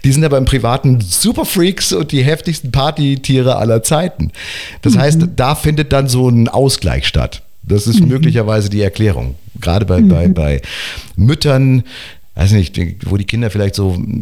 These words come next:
Speaker 1: vier, fünf, sechs Jahre alt sind, die kriegen das super organisiert. Im Job alles perfekt. Und im Privatleben, die Bude sieht nicht so aus wie der Schreibtisch, den sie am Nachmittag verlassen haben.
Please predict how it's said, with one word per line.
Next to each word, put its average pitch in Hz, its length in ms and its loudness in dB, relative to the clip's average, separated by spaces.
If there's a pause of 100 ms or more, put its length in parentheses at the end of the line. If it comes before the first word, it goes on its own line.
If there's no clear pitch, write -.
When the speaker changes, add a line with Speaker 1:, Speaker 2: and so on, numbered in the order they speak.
(420)
Speaker 1:
vier, 117 220 2
fünf, 101 200 2
sechs 113 300 -2
Jahre 107 280 2
alt 101 240 0
sind, 110 320 2 (560)
die 107 160 2
kriegen 151 260 0
das 151 240 0
super 262 300 -2
organisiert. 147 500 -2
Im 107 100 0
Job 151 200 -2 (140)
alles 151 320 -2
perfekt. - 460 -4
Und 104 140 0
im 107 60 -2
Privatleben, 143 680 0
die 113 80 0
Bude 143 380 0 (520)
sieht 147 240 0
nicht 190 220 0
so 160 120 2
aus 143 260 0
wie 139 60 0
der 127 100 2
Schreibtisch, 120 420 0
den 117 160 2
sie 110 260 4
am 101 220 4
Nachmittag 98 440 2
verlassen 69 360 -2
haben. 65 160 -4